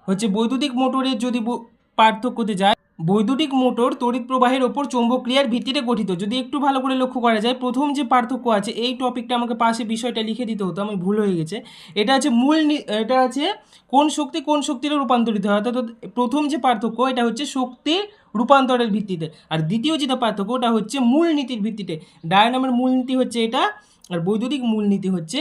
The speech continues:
এটা, বৈদ্যুতিক মোটরের মূল নীতি হচ্ছে এটা। এবং পরের প্রশ্ন যেটা ছিল, আর্থিং কি? আর্থিং হচ্ছে যে কোনো তড়িৎ সংযোগ ব্যবস্থায় তড়িৎ বর্তনী বা তড়িৎ যন্ত্রের দিকে ভূমির সঙ্গে পরিবাহী তারের মাধ্যমে সংযুক্ত করাই হলো আর্থিং। এক নাম্বার ছিল, বেশি লেখার দরকার নেই, ঠিক আছে? তাহলে এই গেল পার্ট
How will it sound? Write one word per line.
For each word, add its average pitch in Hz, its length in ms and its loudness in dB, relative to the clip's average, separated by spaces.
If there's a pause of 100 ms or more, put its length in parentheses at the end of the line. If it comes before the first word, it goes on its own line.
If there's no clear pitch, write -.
(120)
এটা, 160 120 -6 (100)
বৈদ্যুতিক 202 420 -4
মোটরের 220 340 -4
মূল 202 160 0
নীতি 180 160 -4
হচ্ছে 170 160 -10 (200)
এটা। 160 120 -8 (240)
এবং 165 120 0 (120)
পরের 226 220 4
প্রশ্ন 254 200 -4 (120)
যেটা 220 220 -2
ছিল, 190 140 -2 (440)
আর্থিং 196 240 0 (140)
কি? 277 100 0 (380)
আর্থিং 190 260 0
হচ্ছে 240 240 -2
যে 226 120 -2
কোনো 262 180 0
তড়িৎ 233 240 -4
সংযোগ 233 300 -2
ব্যবস্থায় 226 460 -2
তড়িৎ 233 260 -2
বর্তনী 233 380 -2
বা 220 60 -2 (140)
তড়িৎ 226 280 -4
যন্ত্রের 226 260 -2
দিকে 208 200 -6
ভূমির 226 240 0
সঙ্গে 233 260 -2
পরিবাহী 233 380 -4
তারের 214 260 -2
মাধ্যমে 208 360 -2
সংযুক্ত 208 320 -4 (100)
করাই 196 200 4
হলো 196 120 0 (100)
আর্থিং। 175 180 -2 (180)
এক 208 140 -6
নাম্বার 233 280 0
ছিল, 233 100 -2 (120)
বেশি 220 200 -2
লেখার 190 260 -4
দরকার 160 280 0
নেই, 123 100 -16 (480)
ঠিক 277 160 0
আছে? 294 120 0 (240)
তাহলে - 180 -2 (100)
এই 254 160 2
গেল 247 120 4 (540)
পার্ট 226 280 6